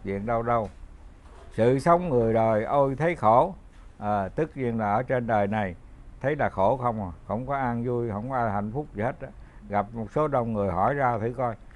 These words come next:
kẻ than mình khổ cái này, người than khổ cái kia, người than khổ cái nọ,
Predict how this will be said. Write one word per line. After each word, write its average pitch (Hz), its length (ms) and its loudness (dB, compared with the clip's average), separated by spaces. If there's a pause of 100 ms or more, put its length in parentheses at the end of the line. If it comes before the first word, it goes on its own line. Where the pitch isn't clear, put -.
(200)
kẻ 107 180 0
than 127 340 0
mình 92 160 -4
khổ 104 240 2
cái 147 140 -2
này, 101 320 -2
người 98 220 -2
than 110 260 -4
khổ 120 240 -2
cái 143 120 -6
kia, 123 300 -2 (280)
người 98 160 -2
than 110 240 -4
khổ 104 260 -2
cái 143 100 -2
nọ, 95 260 -6